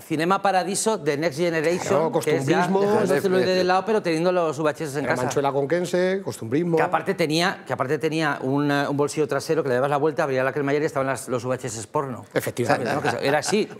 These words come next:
Speaker 2: Yo eso
Speaker 1: Te lo
Speaker 2: no lo
Speaker 1: juro.
Speaker 2: vi porque a mí me mandaban a dormir.
Speaker 1: Vale, vale,
Speaker 2: Mi
Speaker 1: vale, de
Speaker 2: película
Speaker 1: acuerdo.
Speaker 2: y ya está.
Speaker 1: Muy bien.
Speaker 2: Nacho, que me han
Speaker 1: Ah, eh,
Speaker 2: contestado
Speaker 1: sí,
Speaker 2: los
Speaker 1: sí.
Speaker 2: de Disney.
Speaker 1: ¿Perdón?
Speaker 2: Se lo contamos a Enrique. El, el otro día me llamó Disney porque querían, soy dibujante también,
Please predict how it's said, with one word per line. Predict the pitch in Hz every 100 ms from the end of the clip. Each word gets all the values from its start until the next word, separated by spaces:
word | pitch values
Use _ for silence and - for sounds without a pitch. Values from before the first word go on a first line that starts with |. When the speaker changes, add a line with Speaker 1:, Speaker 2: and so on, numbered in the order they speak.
| 139
Speaker 2:
Yo | 175
eso | 185
Speaker 1:
Te | 214
lo | 202
Speaker 2:
no |
lo | 202
Speaker 1:
juro. | 214
Speaker 2:
vi | 226
porque | 190 156
a | 151
mí | 165
me | 170
mandaban | 160 165 175
a | 165 127 123
dormir. | 117 110 - - - - - -
Speaker 1:
Vale, | 123 120
vale, | 113 107
Speaker 2:
Mi | 104
Speaker 1:
vale, | 113
de |
Speaker 2:
película | 117 143 147 170
Speaker 1:
acuerdo. |
Speaker 2:
y | 123
ya |
está. | - 123 120
Speaker 1:
Muy | 135
bien. | 127 123
Speaker 2:
Nacho, | 156 175 208
que |
me | 156
han | 156
Speaker 1:
Ah, |
eh, |
Speaker 2:
contestado | 220 226 214 190
Speaker 1:
sí, | 170
Speaker 2:
los | 156
Speaker 1:
sí. |
Speaker 2:
de | 156 151 147 143
Disney. | 196 233 175 113 - - _ _ -
Speaker 1:
¿Perdón? | 139 127 226 277 - - - - - 120 -
Speaker 2:
Se | -
lo |
contamos | 131 139 156
a | 147
Enrique. | 135 139 131 135
El, | 147 143
el | 156
otro | 165 190
día | 190 196
me | 175
llamó | 139 143 165
Disney | 185 160 180
porque | 175 160 151 170
querían, | 147 156 156 160 165
soy | - 151
dibujante | 156 143 147 139
también, | 139 156